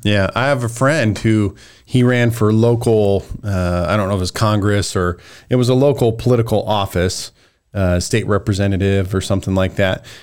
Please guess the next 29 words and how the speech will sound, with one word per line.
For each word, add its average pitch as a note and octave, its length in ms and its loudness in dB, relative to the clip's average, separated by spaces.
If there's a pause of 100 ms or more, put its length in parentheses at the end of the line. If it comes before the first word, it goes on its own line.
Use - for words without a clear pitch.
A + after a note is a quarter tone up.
(100)
And A2 220 2
he, A#2 140 2
man, A#2+ 240 2
he B2+ 100 4
was A#2 140 0
hyped A2+ 260 -2
up A#2 160 2
about A2 320 0
it, A#2 160 0
and, G2+ 200 -2
and F#2+ 240 -2
he, A2+ 420 2 (1700)
you A#2+ 80 2
know, G#2 120 2
said A#2 220 0
the A#2+ 80 2
same A#2+ 240 2
thing, A2 280 -2
or A2+ 100 0
he C#3 260 2
himself's A#2+ 540 0
like, - 360 -4
"God A2+ 260 0
told A#2 180 2
me A#2 80 4
I'm G#2+ 120 2
gonna G#2+ 160 2
win." A2+ 360 2
And G2+ 180 -2